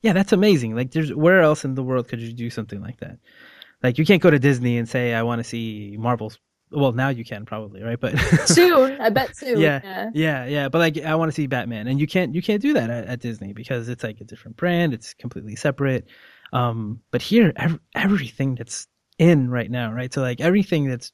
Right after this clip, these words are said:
Speaker 1: that you like that is current, and if it was very popular and nostalgic,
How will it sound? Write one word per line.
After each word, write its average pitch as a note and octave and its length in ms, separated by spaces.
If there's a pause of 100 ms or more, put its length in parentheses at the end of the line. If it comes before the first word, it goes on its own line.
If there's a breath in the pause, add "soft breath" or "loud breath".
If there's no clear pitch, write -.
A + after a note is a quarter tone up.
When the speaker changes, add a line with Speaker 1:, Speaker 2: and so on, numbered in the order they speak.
(160)
Speaker 1:
that - 120
you A#2+ 160
like A#2 320 (160)
that A#2 120
is G#2+ 420
current, C#3 540 (380 soft breath)
and G#3 240
if F3+ 140
it D#3+ 100
was D#3 160
very D3+ 160
popular C3+ 440
and C3 140
nostalgic, A2+ 480